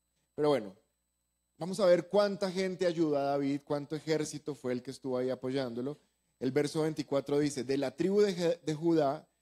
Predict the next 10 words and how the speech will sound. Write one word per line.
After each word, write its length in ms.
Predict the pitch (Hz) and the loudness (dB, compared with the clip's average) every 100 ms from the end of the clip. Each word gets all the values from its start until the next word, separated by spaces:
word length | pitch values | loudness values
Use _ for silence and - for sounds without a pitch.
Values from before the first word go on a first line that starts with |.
| _ - | _ -4
habían 420 | 120 135 139 143 | 0 2 0 -2
seis 280 | 143 135 123 | -2 -4 -2
mil 180 | 135 143 | -2 -2
ochocientos 600 | 143 147 143 139 131 127 | -4 -6 -4 -6 -10 -6
guerreros". 500 | 123 127 147 101 95 | -4 0 0 -2 -6
¿Seis 180 | 127 123 | -8 -6
mil 160 | 143 | -4
ochocientos 520 | 147 151 143 143 147 | -4 -4 -8 -8 -10
qué? 240 | - 202 214 _ _ _ _ _ _ _ _ _ _ - | -6 -8 -8 _ _ _ _ _ _ _ _ _ _ 0
Guerreros. 600 | 135 135 117 - - | 2 2 -2 -4 -16